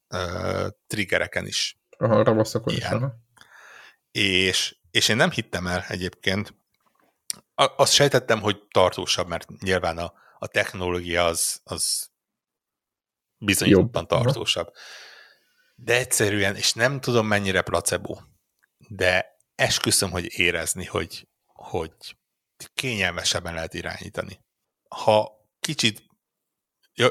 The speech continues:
Speaker 1: ö, elhúzod valamelyik irányba, akkor, akkor pont annyira csúszik el. Ugye van egy olyan nagyon jó tulajdonsága ennek, hogy konzisztens. Ha, ha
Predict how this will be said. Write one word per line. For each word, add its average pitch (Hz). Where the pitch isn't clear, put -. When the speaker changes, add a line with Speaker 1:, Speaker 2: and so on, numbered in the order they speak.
Speaker 1:
ö, -
elhúzod 101
valamelyik 95
irányba, 87
akkor, -
akkor -
pont 113
annyira 95
csúszik -
el. 95
Ugye 101
van 110
egy 101
olyan 95
nagyon 95
jó 90
tulajdonsága 92
ennek, 95
hogy -
konzisztens. -
Ha, 113
ha 104